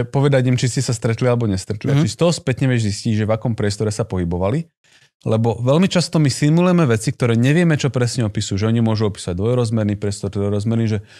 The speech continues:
Speaker 1: to je nejaké čudo judo.
Speaker 2: Á, okej.
Speaker 1: A teraz by si chcel zistiť, že čo sa tam nachádza. A ja mám pocit, že toto by sa dalo sformulovať ako nejaká, ako nejaký spôsob, ako overovať, že v akom priestor-, aký priestor nám v našich simuláciách práve vznikol.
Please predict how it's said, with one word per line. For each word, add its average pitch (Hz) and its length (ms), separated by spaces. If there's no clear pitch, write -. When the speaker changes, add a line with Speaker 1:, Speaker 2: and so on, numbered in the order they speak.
Speaker 1:
to - 100
je 127 60
nejaké 117 180
čudo 185 260
judo. 117 140
Speaker 2:
Á, 180 320
okej. 127 400
Speaker 1:
A - 100
teraz 151 240
by 165 80
si 143 160
chcel 131 160
zistiť, 127 240
že 113 100
čo 113 140
sa 120 80
tam 110 160
nachádza. 101 440
A 101 200
ja 143 160
mám 190 140
pocit, 151 260
že 131 240
toto 151 240
by 180 100
sa 156 140
dalo 147 140
sformulovať 127 580
ako 117 160
nejaká, 117 420
ako 123 260
nejaký 123 220
spôsob, 147 480
ako 135 260
overovať, 117 300
že 104 100
v - 80
akom 143 320
priestor-, 113 400
aký 143 260
priestor 127 400
nám 120 160
v 113 80
našich 117 220
simuláciách 113 480
práve 110 240
vznikol. 110 560